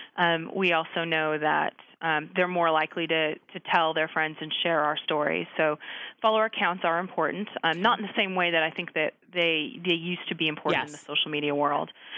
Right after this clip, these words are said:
Speaker 1: but we can actually, we can actually put dollar amounts behind those. Um, the, the, the value of having those customers is similar to having an email customer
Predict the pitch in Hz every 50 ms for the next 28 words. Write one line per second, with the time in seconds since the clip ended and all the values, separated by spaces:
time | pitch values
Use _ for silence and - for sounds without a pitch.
0 | - - - 196 196 214 214 - 226 196 170 170 - - 180 170 165 92 - 208
1 | 220 - 233 233 214 202 - - 196 180 - - 226 190 - - 180 165 160 156
2 | 156 156 156 147 147 135 - - - 160 151 - 160 160 156 156 151 143 143 151
3 | 143 147 - - - - 151 151 147 143 151 156 - 170 160 156 151 - - 170
4 | 160 156 151 147 147 151 - - - - - - - 180 180 175 175 165 165 170
5 | 175 175 175 165 160 160 156 156 - - 165 165 165 165 160 160 156 151 151 -
6 | - - - - - 170 165 - - 165 160 151 151 156 - 156 - - - 196
7 | 185 175 170 165 165 - 170 165 165 156 156 156 151 151 151 156 160 165 170 160
8 | 151 151 165 - - - 156 - - 156 156 - 165